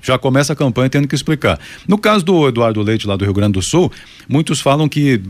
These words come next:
mesmo sabendo que é difícil, até em razão das prévias do P S D B, sabendo que é difícil ele ser o candidato, ele precisa de uma projeção nacional. Então talvez uma candidatura em outra área, mas está no holofote. A renúncia já o colocou no holofote.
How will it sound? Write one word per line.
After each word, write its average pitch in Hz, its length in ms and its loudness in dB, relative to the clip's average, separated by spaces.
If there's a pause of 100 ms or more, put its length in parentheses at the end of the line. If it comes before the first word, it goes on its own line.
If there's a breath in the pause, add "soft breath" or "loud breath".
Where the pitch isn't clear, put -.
mesmo 175 480 0
sabendo 151 500 0
que 135 100 -4
é 123 60 0
difícil, 120 500 0
até 147 240 0
em 143 60 0
razão 113 300 0
das 101 160 0
prévias 104 320 -2
do 95 100 -4
P 101 120 -2
S 98 120 -2
D 104 80 0
B, 92 180 0 (280 loud breath)
sabendo 120 360 0
que - 80 -4
é 110 60 0
difícil 117 400 -2
ele 113 100 0
ser 156 380 0
o 120 40 -2
candidato, 113 500 0 (200 loud breath)
ele 135 140 -2
precisa 156 480 -2
de 165 60 -6
uma 165 100 0
projeção 165 580 0
nacional. 110 480 0 (200 loud breath)
Então 180 160 0
talvez 165 340 2
uma 175 140 -4
candidatura 160 600 0
em 175 120 -2
outra 190 400 2
área, 151 280 2
mas 127 220 0 (320 loud breath)
está 147 240 -2
no 156 80 2
holofote. 190 560 0
A 127 80 -2
renúncia 143 440 2
já 143 100 0
o 143 60 -2
colocou 135 340 -2
no 127 80 0
holofote. 151 500 -2